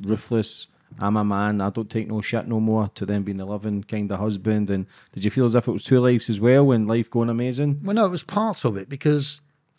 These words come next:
Speaker 2: I met my wife when I was on selection.
Speaker 1: So she knew you were a mad bastard anyway?
Speaker 2: So what she married,
Speaker 1: <laughs>
Speaker 2: she met when I was there.
Speaker 1: Yeah.
Speaker 2: Um, and, um,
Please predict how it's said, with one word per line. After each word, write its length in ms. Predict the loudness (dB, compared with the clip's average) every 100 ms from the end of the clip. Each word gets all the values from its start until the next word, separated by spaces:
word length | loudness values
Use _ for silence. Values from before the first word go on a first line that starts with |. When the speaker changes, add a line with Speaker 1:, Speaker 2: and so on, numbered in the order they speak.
| -2
Speaker 2:
I 40 | 2
met 160 | 4
my 120 | 4
wife 340 | 4 6 4 4
when 160 | 4
I 40 | 4
was 160 | 2
on 140 | 2 0
selection. 460 | -2 -8 -8 -12
Speaker 1:
So 100 | -12
she 180 | -2 0
knew 120 | 2
you 160 | 4 4
were 60 | 4
a 40 |
mad 240 | 4 2
bastard 420 | 2 2 2 0 2
anyway? 220 | 4 4
Speaker 2:
So 460 | 6 6 6 4 0 _ _ _ _ -8
what 320 | 2 2 2
she 240 | 2 4
married, 580 | 6 6 6 4 -2 -6 _ _ -10
Speaker 1:
<laughs> 640 | -10 -8 -8 -8 -8 -4
Speaker 2:
she 220 | 2 6 8
met 440 | 8 6 0 -10 _ -12 -12 _ 2
when 220 | 6 8
I 80 | 6
was 220 | 4 2
there. 400 | 4 6 4 0
Speaker 1:
Yeah. 260 | -8 -12 -12 -14 _ -4
Speaker 2:
Um, 580 | 4 6 8 8 6 4 -4 _ _ _ _ _ _
and, 320 | 2 4 6 6
um, 480 | 6 6 2 0